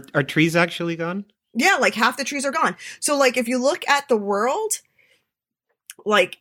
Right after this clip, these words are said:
Speaker 2: it is, th-, they talk about, like, the world is actually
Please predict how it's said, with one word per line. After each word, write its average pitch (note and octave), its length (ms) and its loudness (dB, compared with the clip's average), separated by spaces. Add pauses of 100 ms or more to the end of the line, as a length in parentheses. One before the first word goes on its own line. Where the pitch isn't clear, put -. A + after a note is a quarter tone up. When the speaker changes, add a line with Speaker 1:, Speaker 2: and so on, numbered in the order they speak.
Speaker 2:
it D4+ 160 2
is, C#4 400 0 (760)
th-, A3 180 4
they C4 160 4
talk - 320 -4
about, A3+ 380 2
like, F#3 320 0 (520)
the A#3 80 2
world G3+ 420 2
is F#3 120 -4
actually F3+ 560 -4